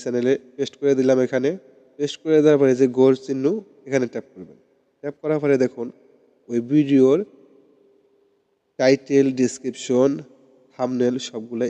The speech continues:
এসে পড়েছে। তো আপনি কি করবেন, এই কপি টাইটেল,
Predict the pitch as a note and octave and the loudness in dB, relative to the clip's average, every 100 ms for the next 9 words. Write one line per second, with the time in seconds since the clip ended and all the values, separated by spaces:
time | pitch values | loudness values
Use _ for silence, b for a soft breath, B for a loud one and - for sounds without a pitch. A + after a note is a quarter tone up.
0 | A2+ A2+ G#2 F#2+ - - _ _ _ _ | -6 -8 -6 -8 -10 -20 _ _ _ _
1 | _ _ - B2+ - C#3 C#3+ C#3 D3 C#3+ | _ _ -10 -8 -2 -2 -2 -6 -2 0
2 | E3 F#3 - _ - A2+ _ _ C#3+ C#3 | 0 -2 -12 _ -14 -14 _ _ -6 -2
3 | C#3+ C3+ B2+ A#2+ | 0 2 0 0